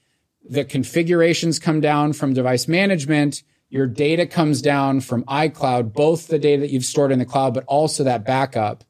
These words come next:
And so that's what we think kinda gives you that whole backup and running in minutes, um, capability, because we've covered all the different places that your data might have been stored.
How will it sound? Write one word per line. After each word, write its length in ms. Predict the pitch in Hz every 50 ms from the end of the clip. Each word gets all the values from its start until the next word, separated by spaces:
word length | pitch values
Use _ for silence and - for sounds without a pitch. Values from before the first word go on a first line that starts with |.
| _ _ _ _ _ _ _ _
And 100 | - 135
so 80 | - 160
that's 240 | 165 170 175 170 -
what 180 | 202 190 175
we 120 | 165 160 151
think 340 | - 170 160 151 - -
kinda 200 | - 160 151 147
gives 300 | 131 139 147 156 151 139
you 100 | 151 143
that 200 | 131 139 131 127
whole 520 | - - - 151 147 143 143 139 135 135 127
backup 460 | 110 113 143 147 139 - 156 143 -
and 120 | 131 127 123
running 320 | 131 131 139 135 131 127
in 160 | 123 117 123
minutes, 640 | 131 151 160 156 139 127 - - - - - - - _ _ _ _ _ _ _ _ _ -
um, 460 | - 123 127 123 120 117 117 117 -
capability, 600 | - - 143 120 127 113 170 185 185 170 151 143
because 260 | 131 127 - 156 143 139
we've 160 | 135 123 -
covered 320 | - - 170 165 160 151
all 180 | 143 143 143 139
the 80 | 127
different 320 | 123 135 139 - - 135 131
places 400 | - 147 147 139 - - 123 120
that 100 | 131 -
your 120 | 127 117
data 260 | 113 131 127 127 123
might 200 | 120 123 120 117
have 80 | 113 104
been 120 | 104 110
stored. 600 | 107 - - - 123 117 110 98 101 101 107 107